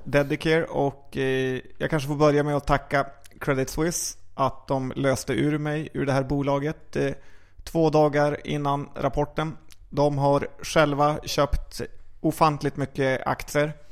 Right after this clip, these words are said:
och, eh, från när vi pratade om den på fyrtiotvå, så dagen innan rapport var den över femtiolappen. Jag, eh, som så många andra, vågar inte syna den här rapporten.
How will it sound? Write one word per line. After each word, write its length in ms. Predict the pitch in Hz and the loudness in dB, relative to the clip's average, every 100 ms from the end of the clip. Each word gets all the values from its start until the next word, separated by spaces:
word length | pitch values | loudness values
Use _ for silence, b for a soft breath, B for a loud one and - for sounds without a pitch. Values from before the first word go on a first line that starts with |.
| b b b b - | b b b b -2
och, 460 | 139 139 - - | 2 2 0 -2
eh, 320 | 135 131 135 - - - - | 0 2 0 -2 -8 -14 -2
från 220 | 156 160 | 2 4
när 80 | 156 | 4
vi 60 | |
pratade 360 | 151 151 - 151 | 4 4 4 0
om 80 | 156 | 0
den 140 | 151 | 0
på 320 | - 143 - - - | 2 2 0 -12 -12
fyrtiotvå, 760 | - 135 - 135 - 160 175 | -2 0 0 -6 0 2 2
så 140 | 160 143 | 0 0
dagen 300 | 143 143 139 | 2 2 0
innan 340 | 135 135 131 139 | -4 -4 -6 -4
rapport 480 | 123 147 147 - - | -2 -2 -2 -6 -8
var 280 | 131 131 131 | -2 0 0
den 220 | 127 123 - | -4 -6 0
över 600 | 139 135 - - - - | 2 2 0 -2 -2 -6
femtiolappen. 800 | - 127 - - 104 - - - - - B B B B B B B | -4 -4 -4 -4 -6 -6 -10 -12 -18 -16 B B B B B B B
Jag, 560 | 147 175 185 156 156 | 10 10 10 6 4
eh, 60 | 147 - | 4 2
som 260 | - 160 147 | 0 0 0
så 100 | 156 | 0
många 240 | 147 143 | 2 2
andra, 420 | 143 147 160 175 - | 2 2 0 0 0
vågar 340 | 143 143 143 | 2 4 2
inte 600 | 139 120 - 143 147 147 | 2 -2 -4 0 2 2
syna 400 | - - 139 135 | 0 0 0 2
den 120 | 156 143 | 0 2
här 120 | 143 | 0
rapporten. 560 | 139 151 - 160 165 | 0 -2 -2 -6 -6